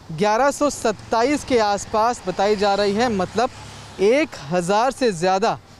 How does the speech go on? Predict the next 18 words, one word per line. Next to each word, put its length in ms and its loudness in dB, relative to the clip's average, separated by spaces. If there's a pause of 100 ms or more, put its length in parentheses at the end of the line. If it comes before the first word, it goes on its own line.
(120)
ये 160 2
आधार 360 2
कार्ड 280 0
हैं। 160 -12 (300)
ये 60 2
आधार 220 0
कार्ड 240 0
किसके 380 -2
हैं, 220 2 (360)
अभी 300 2
ये 80 2
जानकारी 520 0
नहीं 180 2
है। 140 2
हालांकि 280 0
आधार 180 0
कार्ड 260 0
पर 240 2